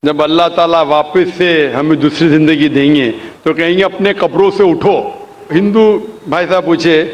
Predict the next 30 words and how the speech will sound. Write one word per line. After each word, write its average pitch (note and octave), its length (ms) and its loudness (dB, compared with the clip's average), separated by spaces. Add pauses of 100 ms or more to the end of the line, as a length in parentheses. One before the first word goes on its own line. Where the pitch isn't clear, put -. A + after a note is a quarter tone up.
(360)
कि F3 60 0
हिंदू F#3 320 2
लोग G#3 260 2
तो G#3+ 80 0
कब्र G3 300 0
में G3 160 0
दफनाए F#3 380 0
नहीं F#3+ 160 2
जाते, F3 480 -2 (240)
हिंदू G#3 320 4
बच्चे A3 360 0
दफनाए C#4 340 0
जाते C#4+ 300 0
ना, C4 340 -4 (1500)
हिंदू F#3 300 2
बच्चे, G3+ 480 2 (800)
हिंदू F#3+ 260 2
मजहब G3+ 320 0
में F#3 540 -2 (400)
छोटा F#3 280 0
बच्चा G#3+ 300 0
है A#3 80 2
उसको A#3 220 0
जलाया G3+ 340 0
नहीं C4 140 2
जाता, A3 260 0
उसको C4 180 0
दफनाया G#3 360 -2
जाता A#2+ 300 -4
है। F#2+ 120 -14